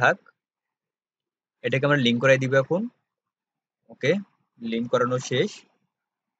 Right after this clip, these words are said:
এখন যাব আমরা ওয়েবসাইটে, এখন আমরা ওয়েবসাইটে যাব, ওয়েবসাইটে লিখব Google, জি ডবল জি এল E, Google,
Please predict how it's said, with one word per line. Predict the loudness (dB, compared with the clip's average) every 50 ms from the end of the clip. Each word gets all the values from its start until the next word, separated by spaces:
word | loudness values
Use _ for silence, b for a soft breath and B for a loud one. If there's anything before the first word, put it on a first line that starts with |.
| _ _ _ _ _ _ _ _ _ _ _ _ _ _ _ _ _ _ _ _ _ _ _ _ _ _ _ _ _ _ _ _ _ _ _ _ _ _ _ _ _ _ _ -16 -12
এখন | -8 -6 -4 -2
যাব | 0 2 2 2
আমরা | 4 4 4 4 2 _ _ _ -2
ওয়েবসাইটে, | 0 0 0 0 0 0 0 0 -2 -4 -14 -16 _ _ _ _ _ _ _ _ _ _ _ _ _ _ _ _ _ _ _ _ _ _ _ _ _ _ _ _ _ _ _ _ _ _ _ _ _ _ _ _ _ _ _ _ _ _ _ _ _ _ _ _ _ _ _ _ _ _ _ _ _ _ _ _ _ _ _ _ -12
এখন | -6 -2 -2 0
আমরা | 2 4 4
ওয়েবসাইটে | 4 2 0 -2 0 0 2 2
যাব, | 2 2 0 -4 -4 -8 -10
ওয়েবসাইটে | -8 -6 -2 -2 0 2 2 0 0
লিখব | -2 -2 0 0 0 -2 -4 _ _ _ _ _ _ _ _ _ _ _ _ _ _ _ _ _ -20 -12 -8
Google, | -6 -4 -4 -2 -2 -4 -4 -4 -6
জি | -8 -6 -2 -2
ডবল | -2 0 -2 -2 -6 -6 -4
জি | -4 -4 -4 -4 -4 -4 -4
এল | -4 -4 -6 -6 -6
E, | -6 -6 -6 -6
Google, | -4 -2 0 0 0 0